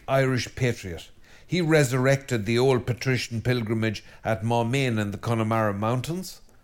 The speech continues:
which is at a well that was almost certainly, like a lot of these places, originally a druidic site of worship, as was Croagh Patrick almost certainly, by the way,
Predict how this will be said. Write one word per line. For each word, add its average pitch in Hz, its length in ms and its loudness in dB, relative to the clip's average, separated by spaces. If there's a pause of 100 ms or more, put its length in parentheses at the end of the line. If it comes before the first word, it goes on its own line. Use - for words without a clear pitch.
(640)
which 127 180 -2
is 117 120 0
at 117 140 2
a 120 60 0
well 127 340 4
that 131 80 2
was 117 160 2
almost 107 340 0
certainly, 120 420 -2
like 110 240 2
a 113 60 2
lot 113 260 2
of 117 100 -6
these 117 220 -2
places, 117 480 -2
originally 110 640 -2
a 107 60 -2
druidic 104 600 -2
site 110 340 -4
of 98 140 -12
worship, 110 480 -6 (220)
as 151 240 4
was 113 180 0
Croagh 104 260 -2
Patrick 98 460 -4
almost 90 380 -6
certainly, 90 360 -10
by 80 180 -10
the 73 120 -16
way, - 160 -16